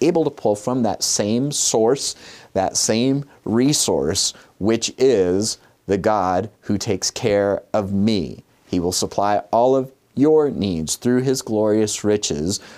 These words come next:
which have been given to us in Christ Jesus. Part of your heritage, part of your inheritance, part of your family benefit of being in the kingdom of God and the family of God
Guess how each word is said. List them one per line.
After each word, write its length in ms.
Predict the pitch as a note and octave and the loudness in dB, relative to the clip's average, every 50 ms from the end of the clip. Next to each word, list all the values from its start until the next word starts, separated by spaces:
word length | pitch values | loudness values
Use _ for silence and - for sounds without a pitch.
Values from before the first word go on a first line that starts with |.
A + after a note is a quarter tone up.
| - - | -4 -4
which 160 | B2 A#2 - | -2 0 0
have 100 | A#2 G2 | 0 0
been 300 | F2+ G2+ G2 G2+ F#2 F#2+ | 2 2 2 0 -2 0
given 520 | - - F3+ G3 F3+ E3 D3 D#3 D3+ D3 - - | 2 2 2 4 4 2 2 0 0 -2 -4 -4
to 420 | - - D3+ D3+ D#3 D#3+ D3+ - - _ | -2 0 2 4 4 4 2 0 -2 _
us 500 | B2 B2 B2+ C3 B2+ - - - - - _ | 0 2 2 2 2 0 -4 -4 -6 -4 _
in 360 | A#2+ A#2 A#2 A#2 A#2 A#2 A#2 | -2 0 0 2 2 0 0
Christ 720 | A2+ - - - G2 G2 F#2+ F#2+ F#2 - - - - - - | -2 -6 -4 -2 0 0 0 0 -2 -4 -6 -6 -10 -12 -8
Jesus. 580 | F2+ F#2 F#2 E2+ D#2+ D#2+ C2 - - - - - _ _ _ _ _ _ _ _ _ _ _ _ - - - - - | -6 -4 -4 -4 -4 -4 -4 -4 -6 -6 -8 -10 _ _ _ _ _ _ _ _ _ _ _ _ -20 -20 -18 -16 -8
Part 240 | - A#2 A2 A2+ | -4 -2 0 0
of 100 | A#2+ A2 | 0 0
your 280 | A2 A#2 A#2+ A2+ A2+ - - - | 2 0 0 0 -2 -6 -4 0
heritage, 580 | D3 C#3 C#3 C3+ B2 A#2+ - - C#2+ C#2 - - - - - - - _ | 2 2 4 2 2 0 -2 -6 -6 -6 -8 -14 -20 -20 -20 -20 -20 _
part 160 | - F#2+ F2+ F#2+ | -6 -4 -4 -2
of 100 | - G#2 | -2 0
your 160 | G2+ A2 A2+ | 0 0 0
inheritance, 800 | B2 B2 A#2 - C#3 C3 C3 B2 G#2+ - - - - - - - - - - _ _ _ | -2 -4 -4 -2 2 2 2 2 0 -2 -6 -10 -10 -12 -12 -14 -14 -16 -20 _ _ _
part 280 | - - G2+ G#2 G#2 - - | -6 -2 -2 -2 -2 -2 -4
of 140 | A2+ G#2+ A2 | -4 -2 0
your 260 | A2 A2 G#2 G#2+ G#2 - - - - - _ _ _ | 0 2 0 0 -2 -6 -14 -20 -20 -20 _ _ _
family 960 | - - - - - - - G#2 A2+ A2+ A#2+ B2+ B2 A#2+ B2 A#2+ B2 B2+ - - | -18 -16 -16 -14 -8 -6 -2 -2 0 0 0 0 2 2 2 0 0 -2 -6 -10
benefit 880 | - E2+ F2 F2 F#2+ - - A#2 A2+ A#2 A2+ G2+ F#2 - - - C2+ - - - | -10 -10 -10 -10 -6 -2 0 0 2 2 0 -2 -4 -6 -8 -10 -10 -6 -6 -6
of 160 | F2 E2 D2 | -6 -4 -2
being 320 | E2 A2 A#2+ A#2+ A#2+ A#2 | -2 0 0 2 0 0
in 480 | - - - A2+ A#2+ A#2 A2+ A#2 A2 - - _ _ _ | -2 -2 -2 0 0 0 0 -2 -2 -4 -8 _ _ _
the 80 | - | -10
kingdom 340 | - - B2+ C3+ C#3 C#3 C3 | -4 -2 -2 -2 0 0 0
of 140 | C3+ A#2+ A#2+ | 0 0 0
God 360 | - A#2 A#2+ A#2+ A#2 A2+ - - | 0 0 2 2 0 -2 -2 -4
and 140 | - A2 A2+ | -2 0 0
the 60 | G#2+ | 0
family 500 | G#2+ - - G2+ F#2+ F#2 F#2 F2 E2+ E2 | -2 -2 -4 -4 -2 -2 -2 -2 -2 -2
of 160 | E2 E2 E2+ - | -4 -4 -4 -4
God 340 | E2 D#2 C#2+ D2+ D2+ C#2 | -4 -4 -4 -4 -6 -8